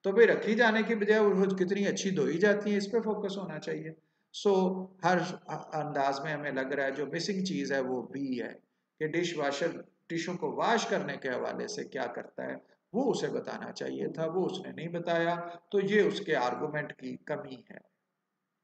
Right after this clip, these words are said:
तो इसको आप वीकन वाला क्वेश्चन की टाइप होगी, और भी बाकी टाइप्स के क्वेश्चन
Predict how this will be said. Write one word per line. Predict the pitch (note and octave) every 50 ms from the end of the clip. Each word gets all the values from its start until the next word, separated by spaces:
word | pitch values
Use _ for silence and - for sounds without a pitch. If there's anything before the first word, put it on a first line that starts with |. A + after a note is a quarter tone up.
| _ _ _ _ _ _ _ _ - _ _ _ _ _ _ _ _ _
तो | - - - F3
इसको | D#3 - - - D#3+ - - - - B2+
आप | A#2+ A#2+ - - - - _ _ _ - -
वीकन | G2 - - - D#3+ D3+
वाला | D3+ D#3 D3 D3+ D3+
क्वेश्चन | D3 - C#3+ C#3 C#3 - E3 D3+
की | D3+ E3 E3
टाइप | D#3+ E3 D3+ D#3 D#3+ F#3
होगी, | F3+ D3 C3+ D#3 D#3
और | D3 C3+ C3 C#3 -
भी | - E3
बाकी | D#3+ D#3 - - - E3
टाइप्स | D#3+ E3 D#3+ D#3+ D#3+ - -
के | - E3+
क्वेश्चन | E3+ - D#3 D3+ D3 - G3